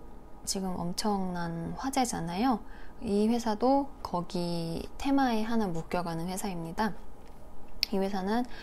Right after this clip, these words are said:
배터리를 만드는 회사인데 전기 배터리는 아니고요. 이제 수소 배터리를 만들고 약간 뭐 충전해주고 약간 그런,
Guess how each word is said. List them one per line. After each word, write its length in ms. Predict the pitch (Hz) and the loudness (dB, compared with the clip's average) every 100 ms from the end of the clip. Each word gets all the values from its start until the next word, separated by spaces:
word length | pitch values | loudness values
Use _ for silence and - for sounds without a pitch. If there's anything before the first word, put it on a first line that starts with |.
| - - | -8 -2
배터리를 480 | 202 - 233 226 214 | 0 4 6 6 6
만드는 520 | 180 156 185 185 196 | 2 0 0 0 2
회사인데 600 | 254 262 220 240 269 208 - - - - - - | 2 2 2 4 2 0 -4 -8 -10 -8 -8 -6
전기 320 | - 185 202 240 | 0 4 6 8
배터리는 480 | 240 233 202 202 196 | 6 4 4 4 2
아니고요. 640 | 147 156 - 196 240 175 - - - - - | 0 -4 0 2 2 0 -6 -12 -12 -10 -6
이제 400 | 180 - 175 165 - - - - - - - | -4 -2 -2 -2 -4 -6 -6 -8 -10 -8 -4
수소 320 | 269 294 294 | 0 2 4
배터리를 1040 | 240 - 196 175 151 147 143 151 151 - - - - | 2 2 -2 0 0 0 0 -2 -2 -4 -6 -6 -4
만들고 680 | 165 143 151 160 165 247 254 | -2 0 -2 0 2 4 4
약간 380 | 180 - 175 165 | 4 2 2 0
뭐 100 | 160 | -2
충전해주고 1000 | - 294 285 247 196 - 180 - 269 - - - | 2 4 6 6 6 2 0 6 4 4 -6 -6
약간 160 | - 196 | -4 -4
그런, 840 | - 202 208 208 202 185 180 170 | 2 4 6 6 4 2 2 0